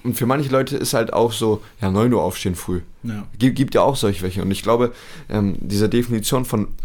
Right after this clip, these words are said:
Speaker 1: ähm, früher, früher Vogel ist halt früh auch produktiv zu sein.
Speaker 2: Ja.
Speaker 1: Und ich bin halt morgens nur versucht, am über-, zu überleben.
Speaker 2: Ja, ich auch.
Speaker 1: So.
Speaker 2: Ich auch, ja, klar.
Speaker 1: Direkt nach dem Aufstehen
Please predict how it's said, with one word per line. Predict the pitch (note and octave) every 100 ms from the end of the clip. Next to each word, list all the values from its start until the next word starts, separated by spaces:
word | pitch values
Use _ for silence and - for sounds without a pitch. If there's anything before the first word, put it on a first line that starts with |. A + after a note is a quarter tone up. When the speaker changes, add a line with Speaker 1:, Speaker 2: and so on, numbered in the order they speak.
| -
Speaker 1:
ähm, | G#2+ G2+ G2+ G2 F2 - -
früher, | - - C3 D3+ C3
früher | - B2+ A#2
Vogel | - D3 C#3 A#2
ist | G#2+
halt | G#2+ G2+ -
früh | - C3
auch | A#2
produktiv | - A2 G2+ C#3 -
zu | F2+
sein. | E2+ E2+ - - -
Speaker 2:
Ja. | B2+ - - -
Speaker 1:
Und | - G#2+ G2+
ich | B2+ B2
bin | B2+ B2+
halt | A#2 A#2
morgens | A#2 A#2 -
nur | A#2 A2+
versucht, | A2 A2 G2+ G2+
am | E2
über-, | F#2+
zu | - -
überleben. | F#2+ F2 E2 E2+ -
Speaker 2:
Ja, | A#2 A2+
ich | A2+ G2+
auch. | G2 - - -
Speaker 1:
So. | G2 G#2
Speaker 2:
Ich |
auch, | F#2 G2 - -
ja, | G2+ G2+
klar. | - G2+ G2+ - - - - -
Speaker 1:
Direkt | G#2 A2+ C#3
nach | C3 A#2+
dem | B2
Aufstehen | B2 C#3 - C#3 C3